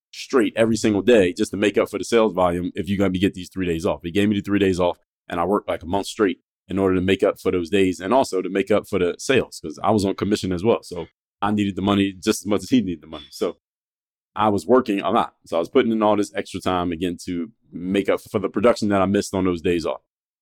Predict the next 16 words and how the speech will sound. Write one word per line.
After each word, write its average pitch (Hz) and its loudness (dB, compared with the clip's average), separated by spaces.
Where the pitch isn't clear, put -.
So 104 -2
when 92 0
my 117 2
name 131 4
was 113 2
at 110 2
the 101 -14
top 113 0
of 107 -4
that 101 0
sales 135 2
leaderboard, 82 -4
some 117 0
of 110 2
my 104 4
coworkers 120 0